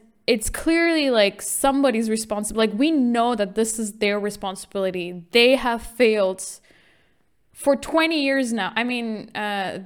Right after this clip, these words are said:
well, the taxes came in, well, almost, well, yeah, twenty years. Two thousand three, the A K P came into power. So for twenty years, they have failed their citizens. For tw-, twenty years,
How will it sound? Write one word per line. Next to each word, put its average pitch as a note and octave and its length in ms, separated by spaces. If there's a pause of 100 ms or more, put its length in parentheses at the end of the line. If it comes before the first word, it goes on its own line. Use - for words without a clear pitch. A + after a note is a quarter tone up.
well, F3+ 320
the G3 100
taxes G#3 500
came G3 280
in, F#3 240
well, G3+ 180
almost, G#3 460
well, G#4 160
yeah, G#4 80
twenty F#4 240
years. G#3 200
Two D4+ 140
thousand A3+ 320
three, G3+ 320 (240)
the E3 120
A - 40
K - 120
P F#3+ 140
came F#3 180
into F#3 140
power. F#3 300 (320)
So B3+ 140
for D4+ 140
twenty G4+ 380
years, D4+ 300
they A#3+ 140
have B3 180
failed C#4 340
their A3 120
citizens. G#3 760
For C4 120
tw-, E4+ 440 (120)
twenty B4+ 340
years, D4 460